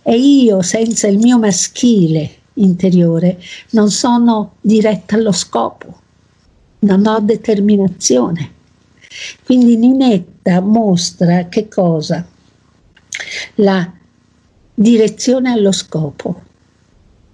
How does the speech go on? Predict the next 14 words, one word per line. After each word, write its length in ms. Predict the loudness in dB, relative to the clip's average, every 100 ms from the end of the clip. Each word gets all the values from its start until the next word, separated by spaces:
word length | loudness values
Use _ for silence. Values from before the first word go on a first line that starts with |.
| _ _
come 640 | -4 0 2 2 2 0 -4 _ _ _ _ _
Psiche 720 | -4 -2 -2 0 0 0 -4 _ _ _ _ _ _ _ _
quando 440 | -2 0 2 2
viene 440 | 2 2 2 0
consigliata 800 | 0 -2 -2 2 2 4 2 0 -2
di 180 | 0
non 240 | 2 0 0
fermarsi, 760 | -2 -2 0 0 0 -2 -2
di 160 | 0 2
non 200 | 2 2
lasciarsi 520 | 0 -2 -4 -6 -6
prendere 480 | -2 0 2 2 2
dalla 260 | 2 2 0
pietas, 920 | 0 0 2 0 -2 -2 -2 -2 -4